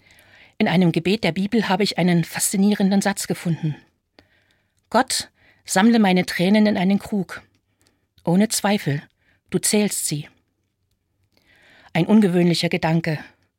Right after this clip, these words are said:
Sammeln oder aufbewahren, das mache ich eher mit etwas Schönem, wie Muscheln oder Andenken. Aber in dem Gebet möchte jemand,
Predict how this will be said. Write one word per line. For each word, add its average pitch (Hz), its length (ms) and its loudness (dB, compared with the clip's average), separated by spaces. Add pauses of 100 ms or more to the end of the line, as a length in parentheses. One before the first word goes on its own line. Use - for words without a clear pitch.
(640)
Sammeln 220 440 4
oder 165 220 -2
aufbewahren, 196 760 0 (300)
das - 160 -8
mache 170 160 0
ich - 120 -4
eher 180 220 2
mit 175 140 0
etwas 180 260 -2
Schönem, 208 380 2 (400)
wie 151 100 -4
Muscheln 165 560 0
oder 165 160 -2
Andenken. 175 560 0 (1400)
Aber 190 200 4
in 226 60 6
dem 196 180 4
Gebet 190 380 0
möchte 214 240 2
jemand, 175 540 0